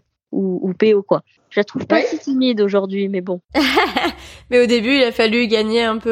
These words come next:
Speaker 2: euh, sa confiance, en fait.
Speaker 1: Oui, c'est ça. Bah, c'est ce que Laurence m'avait dit. Elle m'avait dit, « Vous savez, pour l'instant, cette chienne, elle est amoureuse, elle adore Clémence, son éducatrice. C'est normal qu'elle vous aime pas, elle vous connaît pas. »
Speaker 2: Ok.
Speaker 1: Elle va vous aimer, mais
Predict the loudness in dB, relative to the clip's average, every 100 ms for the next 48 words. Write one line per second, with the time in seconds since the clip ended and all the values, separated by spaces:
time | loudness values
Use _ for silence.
0 | 0 0 -2 -2 -2 -4 -2 -2 -2 -6
1 | -8 -10 -12 -20 _ _ 2 4 2 0
2 | 2 2 2 2 2 0 2 2 2 4
3 | 2 2 0 0 -2 2 2 2 -2 -4
4 | -2 -4 -4 -4 -2 0 -2 -2 -4 -4
5 | -4 -2 0 0 0 0 0 2 -2 -2
6 | 0 2 2 -4 -6 -6 -6 _ _ 2
7 | 2 2 -2 -6 -12 -10 -6 -6 -6 -8
8 | -12 -20 _ -12 -8 -6 -4 -4 -2 0
9 | 0 -2 -12 _ -16 -2 0 2 2 2
10 | 0 -2 -4 -6 -2 -2 -4 -4 -2 -2
11 | -4 -8 -8 -6 -6 -8 -10 _ _ -12
12 | -6 -4 -4 _ _ _ 0 2 0 -2
13 | 0 0 4 2 2 -2 -6 -8